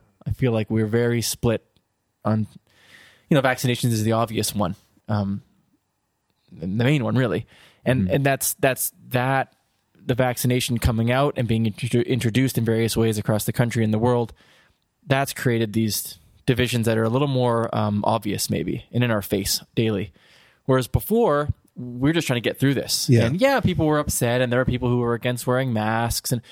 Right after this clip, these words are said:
Speaker 1: I mean, there are all kinds of divisions, but for some reason, it just, this just crystallized in a different way.
Speaker 2: The, the vaccination to me felt like, if I think back months ago,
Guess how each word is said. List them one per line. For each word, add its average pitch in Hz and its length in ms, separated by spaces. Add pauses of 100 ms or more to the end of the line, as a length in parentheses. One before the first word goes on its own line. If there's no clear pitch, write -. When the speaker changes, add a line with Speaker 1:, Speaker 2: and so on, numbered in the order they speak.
Speaker 1:
I - 40
mean, 196 80
there 185 80
are 190 40
all 202 100
kinds 151 280
of 113 120
divisions, 117 440
but - 220 (380)
for 143 100
some 180 180
reason, 147 200
it 117 80
just, - 220
this 147 140
just - 180
crystallized 107 720
in 120 120
a 117 60
different 107 260
way. 104 340
Speaker 2:
The, 110 560 (580)
the - 100
vaccination 107 800
to - 120
me 101 580 (220)
felt 113 420
like, 98 500 (680)
if - 80
I 113 80
think 104 220
back 95 360
months 95 300
ago, 87 400